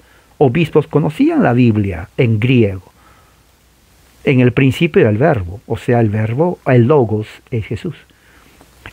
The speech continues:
El logos era con Dios, la misma sustancia.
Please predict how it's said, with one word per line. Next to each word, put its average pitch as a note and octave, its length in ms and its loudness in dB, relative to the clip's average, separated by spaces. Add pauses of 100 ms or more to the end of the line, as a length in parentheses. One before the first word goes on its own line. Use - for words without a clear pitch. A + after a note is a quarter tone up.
El E3+ 140 2
logos G#3 540 2
era D#3+ 260 0
con C#3+ 160 -2
Dios, C3 320 -4
la C3 220 2
misma C#3+ 420 0
sustancia. - 760 -6